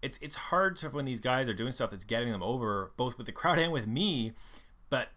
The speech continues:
it's, it's not really an, it's not really offense, and things are so, happening so fast, you can't really write these things down. It's mostly, I think, Kenny's big, like, when he gets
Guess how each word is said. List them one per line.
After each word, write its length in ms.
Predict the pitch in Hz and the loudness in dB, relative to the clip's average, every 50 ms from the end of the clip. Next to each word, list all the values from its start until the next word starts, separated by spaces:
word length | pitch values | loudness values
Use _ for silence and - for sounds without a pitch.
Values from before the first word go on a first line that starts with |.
| - - - | -20 -14 -12
it's, 280 | 131 120 - - - - | -8 -6 -4 -4 -4 -4
it's 140 | - 117 - | -6 -6 -4
not 220 | 143 143 143 117 123 | 0 0 0 2 0
really 200 | 127 120 117 107 | 0 0 -2 -2
an, 60 | 101 - - - 90 - - | -4 -6 -12 -16 -16 -12 -10
it's 220 | - 120 - - - | -8 -6 -6 -6 -4
not 160 | 139 139 139 | -2 -2 0
really 160 | 123 120 110 - | 0 -2 -2 -2
offense, 340 | 101 120 131 - 131 110 95 | 0 0 0 0 -2 -4 -6
and 80 | 101 | -6
things 140 | 110 123 117 | -6 -6 -6
are 40 | 104 | -6
so, 160 | - 120 110 | -6 -6 -6
happening 300 | - - 120 120 - 120 | -4 -2 -2 -2 -2 -4
so 140 | - - 92 | -6 -8 -8
fast, 300 | - - 135 147 - - | -6 -6 -6 -6 -6 -8
you 60 | 101 | -10
can't 120 | - 113 | -8 -8
really 140 | 104 95 95 | -6 -6 -6
write 140 | 98 95 90 | -6 -6 -6
these 160 | 87 90 - | -8 -10 -12
things 140 | - 90 - | -12 -12 -8
down. 260 | - 123 123 117 113 - | -4 -2 -2 -2 -2 -4
It's 140 | - 107 - | -6 -6 -2
mostly, 420 | 127 143 170 185 180 - 151 123 | 0 2 2 2 2 2 2 2
I 100 | 110 101 | 2 0
think, 520 | 98 - - 151 147 156 151 131 - - - - - - - - - - - - - - - - - | 0 -4 -4 -4 -2 -2 -4 -6 -8 -14 -16 -18 -20 -18 -18 -18 -16 -16 -16 -16 -16 -18 -18 -18 -10
Kenny's 400 | - - 160 160 165 160 143 123 | -6 -4 -2 0 0 0 -2 -2
big, 280 | 107 131 131 127 120 113 | -2 0 0 0 0 0
like, 380 | 107 107 104 104 101 98 - | 0 2 2 2 0 -2 -6
when 160 | - - 107 | -8 -8 -6
he 80 | 107 104 | -4 -4
gets 340 | 101 104 104 - - - | -2 -2 -4 -4 -4 -6